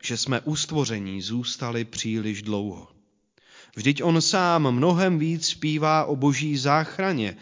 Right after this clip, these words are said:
než o božím stvoření. O boží spáse, o božím vysvobození. Všimněte si toho nepoměru. O dobrém a mocném stvořiteli zpívá tento žalm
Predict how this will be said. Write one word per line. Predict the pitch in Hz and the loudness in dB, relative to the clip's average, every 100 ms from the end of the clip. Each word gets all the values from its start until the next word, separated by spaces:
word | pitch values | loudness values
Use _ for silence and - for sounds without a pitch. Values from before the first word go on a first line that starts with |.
| - - _ | -20 -20 _
než | 110 - | -4 -2
o | 117 | -4
božím | 107 110 92 101 92 | -4 -4 -4 -6 -6
stvoření. | - 95 95 95 92 90 - - _ _ - - | -10 -8 -8 -8 -10 -12 -16 -20 _ _ -20 -6
O | 135 | 0
boží | 151 135 156 143 | 2 2 0 -2
spáse, | - 156 147 151 - 101 82 _ _ _ | -2 0 0 -2 -4 -6 -12 _ _ _
o | 127 | -2
božím | 131 139 151 139 | 0 2 2 2
vysvobození. | 151 - 170 160 135 110 101 92 85 - _ _ _ _ _ | 2 0 -2 0 0 0 -2 -4 -8 -14 _ _ _ _ _
Všimněte | - 233 233 196 175 | 0 2 4 2 2
si | 156 | 2
toho | 160 135 143 | 0 2 0
nepoměru. | 175 208 160 113 101 98 - - _ _ | 0 0 0 0 -2 -6 -12 -20 _ _
O | 123 | -4
dobrém | 113 160 165 220 220 208 | 0 2 4 4 4 2
a | 160 | 0
mocném | 143 170 - 170 131 127 | 2 2 2 0 0 -2
stvořiteli | - 202 220 208 208 101 101 | -4 -4 -2 -4 -4 -4 -4
zpívá | - - 139 160 180 180 | -6 -6 -4 0 0 0
tento | 185 185 160 | -2 -2 -2
žalm | 139 165 175 185 | 0 2 0 -2